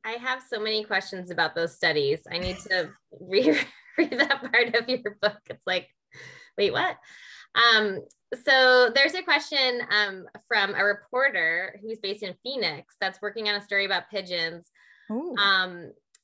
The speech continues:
Speaker 1: there's a lot of questions specific to Arizona. So I don't know if maybe, Hunter, if you could give your contact information, I might pass that on to Rosemary,
Speaker 2: Yeah, you,
Speaker 1: if that's
Speaker 2: you're welcome
Speaker 1: easier.
Speaker 2: to email me. Here, I'll put my email in the chat.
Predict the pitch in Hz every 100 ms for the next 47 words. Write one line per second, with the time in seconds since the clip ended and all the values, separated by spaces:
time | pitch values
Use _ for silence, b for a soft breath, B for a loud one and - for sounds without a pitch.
0 | _ _ _ _ _ _ _ _ 202 226
1 | 208 208 208 196 202 208 202 - 202 -
2 | 196 202 208 214 233 196 202 196 185 214
3 | 277 302 240 208 226 220 220 202 208 214
4 | 208 208 208 208 202 196 - 190 220 214
5 | 214 208 190 196 202 202 190 185 _ 190
6 | 196 185 190 185 175 - 208 170 214 220
7 | 247 240 247 247 254 247 202 196 196 196
8 | 180 185 - 175 170 156 156 - 165 -
9 | - - 95 71 - _ _ - 339 320
10 | 359 254 320 415 587 571 466 381 262 294
11 | 294 233 247 262 247 - 330 262 240 240
12 | 233 - 214 214 202 - 208 208